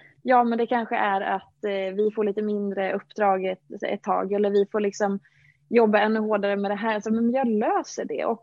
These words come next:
det värsta som kan hända, nej, men då får vi tänka om och så får vi göra helt annorlunda. Alltså, det är inte så,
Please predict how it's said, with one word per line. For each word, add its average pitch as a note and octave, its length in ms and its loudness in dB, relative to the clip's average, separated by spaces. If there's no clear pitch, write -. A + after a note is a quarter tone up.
det A3 180 2
värsta C4 360 -2
som C4+ 200 -8
kan B3+ 160 0
hända, A#3 280 -2
nej, B3 140 -4
men C4 120 -6
då C4+ 80 -2
får C#4 120 -8
vi C#4 100 -4
tänka C4+ 320 -4
om D#4 280 -2
och G3 80 -12
så A#3 120 -8
får B3 140 -16
vi B3+ 60 -4
göra B3 300 -2
helt C4 240 0
annorlunda. G#3 460 -4
Alltså, A#3 180 -6
det B3+ 100 -4
är C4+ 40 0
inte B3+ 240 -4
så, A#3 380 0